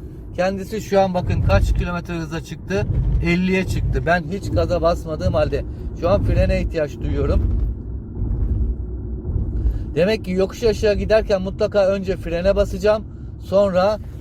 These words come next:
debriyaja basacağım değerli arkadaşlar. Evet, fren ve debriyajda durduk. Şimdi ışığımız kırmızı yanıyor.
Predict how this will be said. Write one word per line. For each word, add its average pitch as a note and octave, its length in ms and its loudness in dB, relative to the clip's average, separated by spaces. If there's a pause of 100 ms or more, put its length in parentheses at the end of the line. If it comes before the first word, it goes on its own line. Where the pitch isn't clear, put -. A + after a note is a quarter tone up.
debriyaja F3 560 -2
basacağım D3+ 420 -2
değerli D3 260 6
arkadaşlar. B2 600 -2 (3500)
Evet, E3+ 360 2 (100)
fren F3+ 280 4
ve E3 120 0
debriyajda E3 640 0
durduk. D#3+ 360 -2 (340)
Şimdi E3+ 160 -10
ışığımız F3+ 440 -2
kırmızı F3 420 -2
yanıyor. D#3+ 420 0